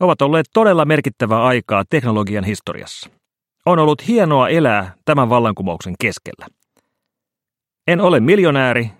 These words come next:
mutta olen päässyt näkemään digitalisaation vaikutukset aitiopaikalta. Olen päässyt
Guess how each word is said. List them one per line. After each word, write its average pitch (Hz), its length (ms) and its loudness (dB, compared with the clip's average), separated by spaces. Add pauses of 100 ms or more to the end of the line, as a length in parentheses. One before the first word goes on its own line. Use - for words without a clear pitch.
mutta 131 320 -2
olen 165 240 2
päässyt 131 300 -2
näkemään 135 560 0 (140)
digitalisaation 127 800 0
vaikutukset 123 580 -2 (120)
aitiopaikalta. 92 1040 -4 (840)
Olen 165 240 2
päässyt 120 260 -2